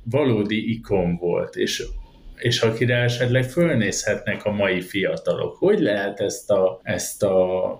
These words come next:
az egészet átadni a mai fiataloknak úgy, hogy valóban ott legyenek, és értsék azt, hogy egy huszonöt éves fiatal a hazájáért harc?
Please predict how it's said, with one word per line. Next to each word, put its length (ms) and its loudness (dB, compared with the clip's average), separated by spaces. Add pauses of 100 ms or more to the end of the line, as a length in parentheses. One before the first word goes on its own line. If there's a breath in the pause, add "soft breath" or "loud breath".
(120)
az 100 -4
egészet 580 0
átadni 920 0
a 180 0
mai 300 4
fiataloknak 1000 0
úgy, 280 4
hogy 220 4
valóban 640 2
ott 140 -2
legyenek, 580 2
és 160 -2
értsék 640 0
azt, 500 -4
hogy 180 2
egy 340 0
huszonöt 520 0
éves 380 0
fiatal 640 2
a 120 2
hazájáért 840 0
harc? 420 -10